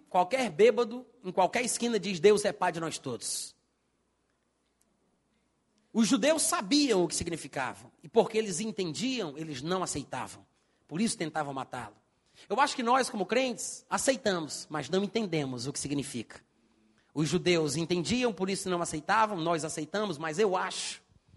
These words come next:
que nós não entendemos. Jesus Cristo esteve nessa terra com um único objetivo: de iluminar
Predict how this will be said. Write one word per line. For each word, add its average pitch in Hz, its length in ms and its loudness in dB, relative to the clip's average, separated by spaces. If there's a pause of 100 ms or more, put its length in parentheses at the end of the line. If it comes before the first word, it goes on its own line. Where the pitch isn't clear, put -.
(280)
que - 80 -16
nós 139 240 2
não 156 420 4
entendemos. 143 1400 -2 (800)
Jesus 160 400 -8
Cristo 165 340 -8
esteve 147 340 -6
nessa 143 260 -6
terra 156 340 -4
com 156 180 -10
um 151 240 -6
único 269 500 0
objetivo: 190 840 -4 (680)
de 160 140 -8
iluminar 151 1000 -4